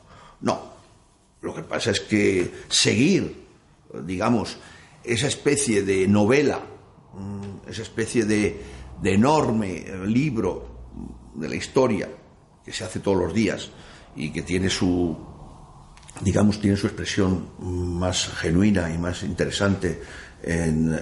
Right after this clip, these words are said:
en la, en el periódico, pues eso, ese interés no, no me abandonará mundo, eh, nunca. Eh, tengo mucho miedo. A mí una de las cosas que me dan más miedo es cuando te dicen que, que no va a haber periódicos.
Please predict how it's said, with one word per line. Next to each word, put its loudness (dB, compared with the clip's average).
en 2
la, -2
en 2
el 0
periódico, 0
pues -2
eso, 2
ese -2
interés 0
no, 4
no 0
me 0
abandonará 0
mundo, 2
eh, 0
nunca. 2
Eh, -8
tengo 2
mucho 2
miedo. 2
A -8
mí -4
una 2
de 0
las -2
cosas 0
que -2
me 2
dan 4
más 2
miedo 4
es 2
cuando 0
te -2
dicen 2
que, -2
que 0
no 4
va 6
a 6
haber 2
periódicos. -2